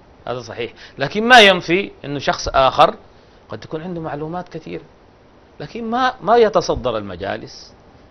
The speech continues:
ما يتبنى قال الله قال رسول، يخاف، يخاف إنه يقول الحديث يطلع غلط. عرفت كيف؟ ما يتكلم، لكن إذا جاء سأل سؤال وأنت جاوبته ممكن يناقشك نقاش هذا بينه وبينك،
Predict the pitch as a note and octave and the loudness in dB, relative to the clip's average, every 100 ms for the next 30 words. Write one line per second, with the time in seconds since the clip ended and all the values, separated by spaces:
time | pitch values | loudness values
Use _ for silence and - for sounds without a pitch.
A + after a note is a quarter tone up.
0 | - C3 C#3 C3 A#2+ B2+ B2 A2+ - A#2 | -8 -2 0 0 -2 -4 -4 -6 -4 -4
1 | G#2+ G#2 A2 - G#2+ G#2 B2 C3 F3 D#3 | -4 -4 -4 -4 -6 -8 -10 2 2 2
2 | - - - - - _ _ - - - | -8 -20 -20 -20 -20 _ _ -20 -20 -10
3 | - D3 B2+ C3+ C#3+ D#3 A#2+ A2+ C3 C#3 | -2 -2 -2 -8 -6 -8 -10 -10 -8 -8
4 | G#2+ A#2+ C#3+ C#3+ B2+ G#2+ G#2 F#2 - - | -8 -8 -8 -8 -6 -6 -6 -10 -16 -20
5 | _ _ - - - B2 A#2 A#2 B2+ - | _ _ -20 -18 -16 -12 -12 -12 -14 -16
6 | - - C4 A3+ E3 A#2 G2+ F2 - - | -16 -2 2 2 2 -4 -10 -12 -20 -14
7 | - C3+ G#3+ A3+ F#3 F3+ D3+ - C#3 B2 | -8 -6 -4 -2 0 2 2 2 2 0
8 | A2 G2+ D#2+ C#3 D3+ C3 A#2 G#2+ G#2 G#2+ | -4 -6 -6 -10 -8 -4 -2 -2 -4 -8
9 | D#3 - D3 D3+ E3+ - - A#2 C#3 C#3+ | -10 -10 -10 -8 -10 -12 -14 -10 -8 -6
10 | C3 C#3 B2 C3+ C#3 A#2+ C3+ D#3 | -8 -10 -10 -10 -10 -10 -8 -6